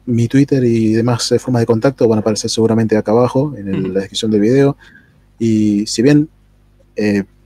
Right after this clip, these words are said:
Speaker 1: mi agenda es un poquitito caótica a veces,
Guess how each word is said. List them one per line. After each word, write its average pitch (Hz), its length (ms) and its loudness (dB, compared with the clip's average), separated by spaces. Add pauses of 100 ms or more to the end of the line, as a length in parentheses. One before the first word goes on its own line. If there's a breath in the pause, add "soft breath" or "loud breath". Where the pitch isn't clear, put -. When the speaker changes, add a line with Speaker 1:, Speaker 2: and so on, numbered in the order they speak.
Speaker 1:
mi 107 120 -2
agenda 127 300 0
es 113 120 -2
un 107 100 -6
poquitito 113 420 -2
caótica 117 380 0
a 117 40 0
veces, 135 560 -4